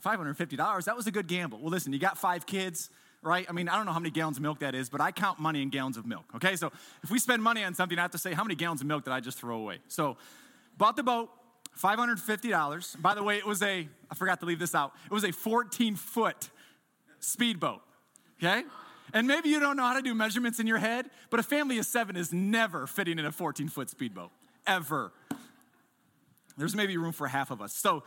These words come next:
still day one, bought the boat,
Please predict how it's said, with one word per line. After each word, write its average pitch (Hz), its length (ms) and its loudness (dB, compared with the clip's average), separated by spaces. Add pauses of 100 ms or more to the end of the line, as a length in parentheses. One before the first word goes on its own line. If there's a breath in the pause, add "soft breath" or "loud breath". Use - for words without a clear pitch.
still 330 440 0
day 202 260 -2
one, 139 400 -4 (540 soft breath)
bought 202 260 4
the 294 60 -4
boat, 226 320 2